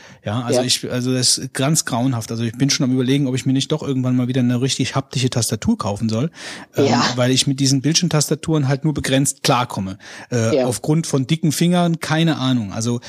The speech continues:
Speaker 1: ähm, oder ich will halt einfach zu schnell tippen. So, jetzt stelle ich
Speaker 2: Ja.
Speaker 1: mir, wenn ich jetzt nichts sehen würde und, ähm, ich habe dieses, dieses, äh, System, was du da gerade eben beschrieben hast, dann,
Speaker 2: Mhm.
Speaker 1: ähm,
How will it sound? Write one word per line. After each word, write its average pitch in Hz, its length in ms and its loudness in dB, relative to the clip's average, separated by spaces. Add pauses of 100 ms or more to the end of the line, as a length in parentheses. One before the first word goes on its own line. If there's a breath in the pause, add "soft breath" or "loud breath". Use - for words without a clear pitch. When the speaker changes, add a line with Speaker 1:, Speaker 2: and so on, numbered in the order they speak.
(260 loud breath)
Speaker 1:
ähm, 120 440 0 (260 loud breath)
oder 165 240 2
ich 147 140 0
will 160 120 4
halt 147 120 0
einfach 135 240 0
zu - 120 -4
schnell 123 200 2
tippen. - 340 -2
So, 120 160 -2
jetzt 110 120 -2
stelle 156 180 2
ich 170 60 0
Speaker 2:
Ja. 151 160 0
Speaker 1:
mir, 147 140 -10
wenn 135 240 0
ich 139 120 2
jetzt 147 220 -2
nichts - 380 0
sehen 165 380 2
würde 107 460 -4 (280 loud breath)
und, 139 340 -2
ähm, 127 540 -2 (180)
ich 135 200 -2
habe 143 240 0
dieses, 131 480 0
dieses, 123 380 0 (180)
äh, 113 480 -8
System, 160 640 0
was 127 160 -2
du 139 100 -4
da 123 120 0
gerade 120 260 -4
eben 117 200 0
beschrieben 151 440 0
hast, 156 280 0 (380 loud breath)
dann, 127 260 2
Speaker 2:
Mhm. - 80 -6
Speaker 1:
ähm, 123 420 -2